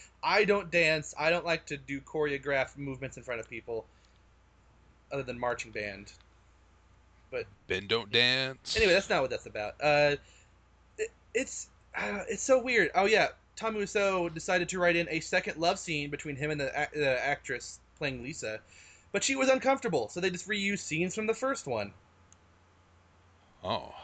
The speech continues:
Speaker 1: Uh, <sighs> a bunch of people resigned throughout it. A lot of the film dialogue had to be dubbed in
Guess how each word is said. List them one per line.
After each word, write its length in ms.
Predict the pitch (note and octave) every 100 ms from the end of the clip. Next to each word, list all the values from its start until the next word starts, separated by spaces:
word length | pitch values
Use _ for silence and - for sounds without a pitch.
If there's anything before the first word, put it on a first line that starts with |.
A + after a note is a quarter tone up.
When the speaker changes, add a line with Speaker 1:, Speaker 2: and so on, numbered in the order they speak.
| - - - - - -
Speaker 1:
Uh, 260 | D3 C#3 C3+ - _ _ _ _ _ -
<sighs> 1300 | - - - - - - _ _ _ _ - G3 F#3
a 40 |
bunch 200 | F3 A3+
of 40 | A#3
people 140 | A#3+
resigned 640 | F3+ D#3+ C#3 C#3 F3 G3+ F3+
throughout 380 | A3 G#3 G#3 G#3
it. 180 | G#3 - - - -
A 40 |
lot 100 | F3
of 40 | F3+
the 40 |
film 400 | - E3+ F3 F3+
dialogue 280 | E3 E3 E3
had 60 | E3
to 40 |
be 160 | D3 C#3 -
dubbed 300 | C#3+ D3 C3+
in 420 | C3+ D3+ F3 F3